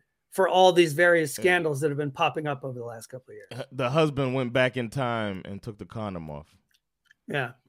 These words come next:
Speaker 2: <laughs> It's like,
Speaker 1: Exactly.
Speaker 2: it's like, "Jerry, come on, man."
Speaker 1: Um,
Speaker 2: So, what, so, so, so he's not, he's not saying it's not his daughter.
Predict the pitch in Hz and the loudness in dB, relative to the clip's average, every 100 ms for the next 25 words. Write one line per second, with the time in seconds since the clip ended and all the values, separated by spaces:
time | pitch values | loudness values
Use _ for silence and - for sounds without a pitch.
0 | _ - - 196 - - - - - - | _ -18 -10 -10 -10 -14 -12 -14 -14 -18
1 | 139 170 151 156 135 127 - - - 151 | -6 -4 0 0 -2 -10 -12 -18 -16 -12
2 | 139 123 110 110 139 98 80 - _ 127 | -6 -4 -4 -4 -2 -2 -6 -12 _ -10
3 | 107 78 69 65 _ _ _ _ _ _ | -8 -8 -10 -16 _ _ _ _ _ _
4 | _ _ _ 170 151 147 143 139 131 _ | _ _ _ -6 -2 -2 -2 -6 -10 _
5 | _ 151 127 147 139 131 151 139 - 151 | _ -2 0 0 0 2 4 4 0 0
6 | 139 139 - 90 135 151 151 151 160 - | 0 0 -4 -10 0 2 2 0 -2 -2
7 | - _ _ - 135 151 165 147 156 139 | -14 _ _ -10 -6 -2 -2 -2 -4 -4
8 | 113 120 113 104 98 113 101 85 82 | -4 -2 -2 -4 -4 -2 -2 -4 -10